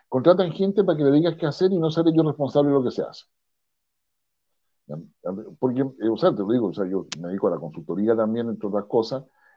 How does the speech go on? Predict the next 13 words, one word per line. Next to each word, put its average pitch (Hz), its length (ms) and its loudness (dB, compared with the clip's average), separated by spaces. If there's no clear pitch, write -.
y 113 140 0
para 113 260 4
mí 135 140 0
el 139 100 -2
mayor 127 260 0
problema 120 440 0
siempre 131 520 -4
es 110 120 -6
saber 120 360 0
qué 139 140 0
diablos 123 400 2
quieren. - 300 -10
¿Ya? 73 160 -16